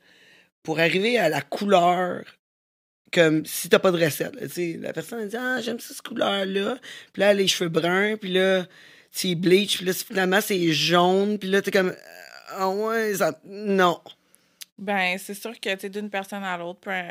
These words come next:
Speaker 2: comme sa base, euh, qu'est-ce qu'elle a eu dans, dans ses cheveux avant, euh, ça, ça change le processus de, de la formule de la couleur.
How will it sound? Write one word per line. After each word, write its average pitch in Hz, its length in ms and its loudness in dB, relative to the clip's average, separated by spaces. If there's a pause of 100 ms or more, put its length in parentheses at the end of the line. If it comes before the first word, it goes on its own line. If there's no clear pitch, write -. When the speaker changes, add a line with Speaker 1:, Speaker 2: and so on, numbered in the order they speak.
(260)
Speaker 2:
comme 175 360 -12 (100)
sa 170 240 -6
base, 175 600 -6
euh, 165 240 -12
qu'est-ce 185 180 -12
qu'elle 165 180 -6
a 170 40 -10
eu 190 140 -12
dans, 170 300 -10
dans 170 140 -14
ses 180 160 -14
cheveux 175 380 -14
avant, 185 540 -8 (560)
euh, 175 240 -6
ça, 170 440 0
ça 180 260 -4
change 196 380 -6
le 180 80 -6
processus 185 720 -12
de, 160 200 -8
de 165 120 -12
la - 180 -10
formule 185 680 -14
de 254 80 -12
la 220 180 -8
couleur. 214 520 -12